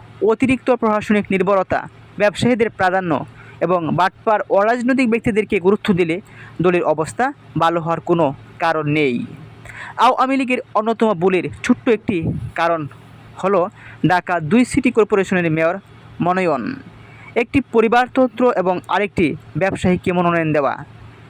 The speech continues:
এই দুই ব্যক্তিকে দিয়ে দলের বিন্দু পরিমাণ উপকার হয়নি। এই দুটি সিদ্ধান্ত দলের জন্য সবচেয়ে ক্ষতির কারণ হয়েছে।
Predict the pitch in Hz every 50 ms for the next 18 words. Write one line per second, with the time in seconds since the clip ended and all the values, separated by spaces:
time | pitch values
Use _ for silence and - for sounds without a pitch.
0 | - - - - - - - - - - 220 247 262 202 202 269 254 220 262 -
1 | - - 262 214 254 202 196 208 160 127 151 - - - - 165 156 180 185 175
2 | 170 147 143 147 196 208 226 233 254 - 233 214 202 180 170 160 - - 180 175
3 | 214 208 - 175 156 - 156 147 143 143 131 - 135 - - - - - - -
4 | - 175 180 170 147 175 214 202 277 254 - - 202 180 220 220 202 - 208 175
5 | 160 175 165 170 170 147 160 165 180 226 277 320 - - - - - - - -
6 | 196 185 - - - 190 160 127 - - - - - - - - - - - 214
7 | 208 - 208 170 160 - - 170 165 160 160 143 127 - 151 147 127 - 156 139
8 | 123 117